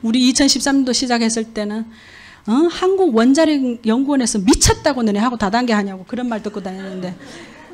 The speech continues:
그렇습니다. 애터미가 이런 거예요. 그래서, 어, 중요한 거는 앞부분에 있는 거 다시 끄집어냅시다.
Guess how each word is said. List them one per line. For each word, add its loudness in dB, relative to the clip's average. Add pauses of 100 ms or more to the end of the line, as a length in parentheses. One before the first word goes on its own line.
(100)
그렇습니다. -2 (260)
애터미가 4
이런 0
거예요. 0
그래서, 0 (420)
어, -2 (1700)
중요한 2
거는 -2
앞부분에 0
있는 2
거 -6
다시 -2
끄집어냅시다. -4